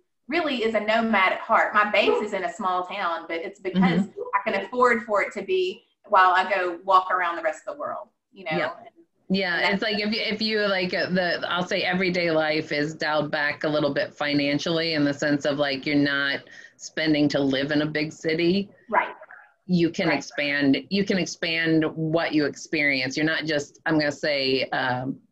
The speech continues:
Speaker 2: I'm gonna say house poor.
Speaker 1: Exactly. Yeah,
Speaker 2: Yeah.
Speaker 1: exactly. I'm not working to pay a car payment and a house payment.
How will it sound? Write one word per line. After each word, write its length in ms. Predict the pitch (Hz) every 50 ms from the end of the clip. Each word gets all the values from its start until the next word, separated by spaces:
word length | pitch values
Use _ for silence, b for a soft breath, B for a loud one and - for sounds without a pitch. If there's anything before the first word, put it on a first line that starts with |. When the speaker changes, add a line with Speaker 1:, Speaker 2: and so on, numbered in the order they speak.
| _ _ _ _ -
Speaker 2:
I'm 80 | 170 202
gonna 100 | 190 -
say 140 | - 160
house 280 | 143 156 151 151 147 -
poor. 400 | - - 156 127 104 85 - - _ _ _ _ _ - - - _ _ - - -
Speaker 1:
Exactly. 480 | 214 220 - 208 180 165 160 - - - - - - -
Yeah, 200 | - 190 160 - -
Speaker 2:
Yeah. 200 | 160 156 120 -
Speaker 1:
exactly. 320 | - 220 202 - - - - -
I'm 100 | 220 214 226
not 200 | 262 247 226 240
working 300 | 277 269 262 311 247 240
to 120 | 226 226
pay 260 | 226 - 226 220 208
a 60 | 208 -
car 220 | 220 202 196 202
payment 220 | 202 190 180 170
and 80 | - 180
a 20 | 170
house 260 | - 180 170 170 165
payment. 320 | - 160 - - - -